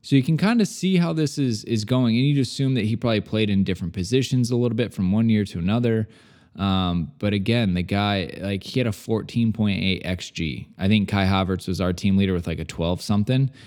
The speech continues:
Um, and, and as you can just tell, was an absolute machine. So Chelsea are really gonna have to do some digging to kind of make sure that this isn't, you know, a one-hit wonder. Uh, kinda like that Naby Keita, where he had that season that,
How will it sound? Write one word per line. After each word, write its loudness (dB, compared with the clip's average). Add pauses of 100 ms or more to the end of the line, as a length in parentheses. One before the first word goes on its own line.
(300)
Um, 0
and, -2
and 2
as 2
you 0
can 4
just -2
tell, 2
was -2
an -4 (100)
absolute -2
machine. 0 (300)
So 0
Chelsea 0
are 2
really 2
gonna 2
have -2
to -8
do 0
some -2
digging 0
to -4
kind 0
of -2
make 2
sure -2
that -2
this -2
isn't, -2
you -2
know, 2
a 0
one-hit 2
wonder. 2 (380)
Uh, -2
kinda 0
like 0
that -2
Naby 0
Keita, -2
where 0
he 0
had 0
that -4
season 0
that, -2